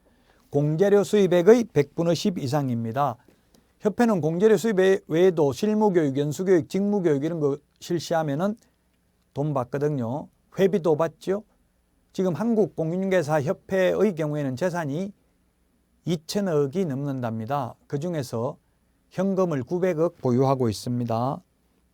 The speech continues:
그래서 공제료 수입액은 이백억 정도밖에 안 됩니다. 지금 우리나라 개업 공인중개사가 십일만 명 가까이 되는데요. 그러면 일 인당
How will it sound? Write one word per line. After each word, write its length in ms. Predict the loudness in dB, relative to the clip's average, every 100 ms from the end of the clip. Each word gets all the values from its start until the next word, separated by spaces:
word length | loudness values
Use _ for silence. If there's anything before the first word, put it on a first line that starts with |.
| _
그래서 540 | 4 4 6 6 6 0 _ _ _ _ _
공제료 420 | 2 2 6 6 6
수입액은 480 | 2 2 4 4
이백억 400 | 2 4 4 2
정도밖에 480 | 0 -4 -2 -4 -6
안 140 | -6 -4
됩니다. 340 | -4 -2 -2
지금 260 | -2 -4 -4
우리나라 520 | -4 0 2 2 0 _ _ _ _ _
개업 400 | 2 4 4 0
공인중개사가 960 | -6 -4 -4 0 0 0 -2 -2 -4 -6 _ _ _ _ _
십일만 840 | -6 -6 -6 -2 0 2 0 0
명 180 | -2 -2
가까이 340 | -4 -2 -2 0
되는데요. 600 | -4 -6 -4 -2 -4 -6 _ _ _ _ _ _
그러면 320 | -4 -2 -2
일 140 | -2 0
인당 720 | 0 0 0 0 -2 -4 -8